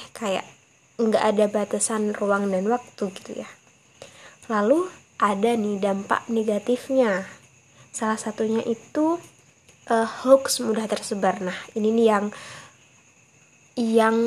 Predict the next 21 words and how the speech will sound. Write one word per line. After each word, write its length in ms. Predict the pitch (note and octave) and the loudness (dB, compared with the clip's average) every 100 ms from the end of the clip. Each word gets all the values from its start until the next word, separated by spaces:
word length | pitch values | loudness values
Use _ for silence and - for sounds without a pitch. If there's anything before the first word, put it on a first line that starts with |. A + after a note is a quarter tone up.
| A3+ A3+ - - _ - | 0 -2 -12 -20 _ -2
sangat, 580 | - A#3+ A3+ A3+ A#3 A3+ - - - | 0 2 2 2 0 -2 -8 -8 -6
apa 180 | A#3 G#3 | -2 -2
ya, 220 | G3 G#3 - - _ _ _ - | -2 -6 -14 -20 _ _ _ -2
merajalela 800 | A#3 A3+ A3 G#3+ G#3 A#3 C4 G#3 | 2 2 4 2 4 6 6 4
gitu 240 | G3 F#3 F3+ | -2 -4 -4
ya. 120 | A#3 - _ - - _ - | -6 -16 _ -20 -20 _ 0
Dewasa 400 | G#3 G3 F#3+ - A3+ | 2 4 0 -2 0
ini 200 | A3 G#3+ | 2 0
kayak 200 | - - - - - - | -4 -8 -16 -16 -16 -4
di 480 | A3+ A3 A3+ A3+ G#3+ A3 - _ _ _ _ _ _ _ _ A3+ | 0 4 4 4 2 -2 -16 _ _ _ _ _ _ _ _ 2
zaman 480 | A3+ G#3+ G#3+ G#3+ | 4 4 4 2
revolusi 1120 | G#3+ A3 A3+ A3 A3 A3 - A3 G#3+ G#3 G#3 - - - - | 0 0 2 2 2 0 2 2 0 0 -2 -6 -10 -20 -20
four 280 | - A#3+ A#3 | -4 -2 -2
point 320 | - A3+ - | 0 0 2
oh 80 | - | 0
ini 240 | C#4+ E4+ E4+ - - _ - - _ _ _ - _ | 0 0 -4 -8 -20 _ -20 -20 _ _ _ -20 _
sangat-sangat 960 | - C#4+ C4 C4 B3+ - B3+ B3 B3 | -2 0 2 2 2 0 0 0 0
banyak 440 | A3+ G#3+ G#3+ G#3 G#3 | -2 -2 -2 -2 -4
sekali 400 | - - A3+ A#3 | -6 0 2 2
hoax-hoax 720 | A#3 A3+ A3 - A3+ A3+ - | 0 -4 -2 0 0 -2 -4
yang 80 | A3 | -4